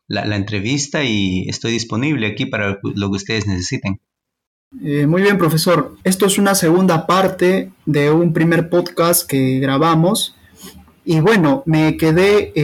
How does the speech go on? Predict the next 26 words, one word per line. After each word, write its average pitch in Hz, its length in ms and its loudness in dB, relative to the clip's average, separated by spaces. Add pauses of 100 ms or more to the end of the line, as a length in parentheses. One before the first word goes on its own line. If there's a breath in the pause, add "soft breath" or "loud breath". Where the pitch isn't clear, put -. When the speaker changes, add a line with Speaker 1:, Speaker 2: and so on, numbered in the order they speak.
Speaker 2:
en 151 120 4
una 180 680 2
pregunta, 175 800 0 (160)
eh, 139 200 0
por 143 220 0
responder. 139 720 0 (800 soft breath)
Eh, 139 760 2
comentaba 196 560 2
que 151 240 2
se 170 160 -2
habla 185 180 4
bastante 180 640 2
de 143 180 2
la 139 80 2
inflorescencia 151 720 0
en 151 60 2
estado 156 280 0
de 160 160 2
coliflor 151 580 2
en 127 280 0
la 131 60 0
literatura, 139 840 2
en 131 160 0
trabajos 147 540 0
de 143 60 4
investigación. 139 760 0